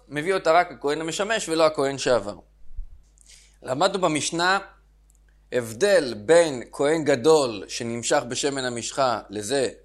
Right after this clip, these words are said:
שלא נמשך בשמן המשחה, ובין כהן גדול, בין אם הוא נמשך בין אם לא,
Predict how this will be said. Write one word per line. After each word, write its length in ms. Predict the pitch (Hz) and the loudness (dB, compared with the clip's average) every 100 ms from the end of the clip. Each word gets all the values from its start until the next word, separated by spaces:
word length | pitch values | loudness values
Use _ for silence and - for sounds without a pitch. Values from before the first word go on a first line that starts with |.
| _ - | _ -20
שלא 360 | - 90 101 | -16 -12 -10
נמשך 260 | 120 117 127 | -10 -8 -8
בשמן 380 | 120 139 131 135 | -8 -8 -8 -10
המשחה, 480 | 135 127 - 165 185 _ _ - - - - | -10 -8 -4 -4 -6 _ _ -20 -20 -20 -12
ובין 440 | 113 170 185 147 - | -2 2 2 2 -4
כהן 320 | 131 160 170 | -2 0 2
גדול, 580 | 151 139 196 156 107 - _ _ _ _ _ _ | 2 4 2 2 -2 -12 _ _ _ _ _ _
בין 220 | 90 131 | -6 -4
אם 60 | 135 | -4
הוא 100 | 127 | -4
נמשך 320 | 120 - 127 | -4 0 0
בין 140 | 127 131 | 0 -6
אם 160 | 135 | -2
לא, 320 | 170 156 113 | 2 2 0